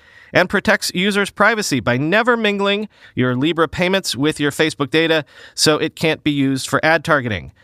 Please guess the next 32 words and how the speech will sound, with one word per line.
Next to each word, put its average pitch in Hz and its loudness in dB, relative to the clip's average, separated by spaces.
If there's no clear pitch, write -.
Your 160 2
real 190 0
identity 175 0
won't 135 -2
be 151 0
tied 156 0
to 147 -6
your 156 0
publicly 156 -2
visible 143 0
transactions. 147 0
But - 0
Facebook 143 -2
slash 131 0
Calibra 139 0
and 131 -2
other 180 2
founding 160 0
members 151 0
of 135 0
the 135 0
Libra 143 0
Association 139 -2
will 196 2
earn 190 2
interest 175 -2
on 151 2
the 147 0
money 151 0
users 139 -2
cash 127 0
in 180 0